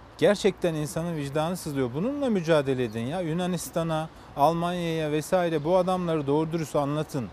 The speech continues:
Bu adamların burada neden oldukları faciayı.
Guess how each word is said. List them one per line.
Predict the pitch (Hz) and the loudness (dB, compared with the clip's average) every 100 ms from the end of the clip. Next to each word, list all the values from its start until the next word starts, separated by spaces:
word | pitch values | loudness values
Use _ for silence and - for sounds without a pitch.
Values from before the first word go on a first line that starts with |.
| - - - - | -14 -20 -20 0
Bu | 147 | 4
adamların | 151 156 151 147 156 143 | 4 4 0 -2 -2 -2
burada | 139 147 | -2 0
neden | 147 135 147 | 0 -2 -2
oldukları | 139 131 120 - 131 127 | -2 -4 -6 -4 -4 -2
faciayı. | 131 127 123 127 123 123 127 | 0 0 0 2 2 2 -2